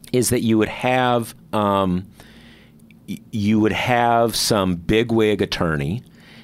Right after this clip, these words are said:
and then you'd have a group of younger attorneys, you know, kinda doing the legwork,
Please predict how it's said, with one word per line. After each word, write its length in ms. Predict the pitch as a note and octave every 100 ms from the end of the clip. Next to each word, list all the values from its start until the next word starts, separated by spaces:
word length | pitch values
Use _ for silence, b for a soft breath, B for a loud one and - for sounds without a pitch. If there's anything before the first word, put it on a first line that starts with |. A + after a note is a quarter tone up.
| B
and 120 | D#4
then 120 | F#4
you'd 120 | F#4+ A#3
have 440 | C3+ A#2 A2 G2+ - - - - - - - - -
a 140 | A2+
group 720 | - G2 G#2 D3+ C3+ G#2 - - -
of 480 | - G2+ G2 F#2+ E2+ B B B B -
younger 420 | G2 A#2 C#3+ C3
attorneys, 640 | G2 - F#2 F2+ E2+ E2 - B B B B - - _
you 80 | C#3
know, 140 | A2+ F2
kinda 260 | D3 A2+
doing 420 | F#2 A2 C#3 B2
the 140 | F#2+ F2+
legwork, 720 | E2+ C#3 B2+ F2+ D#2+ G#2 -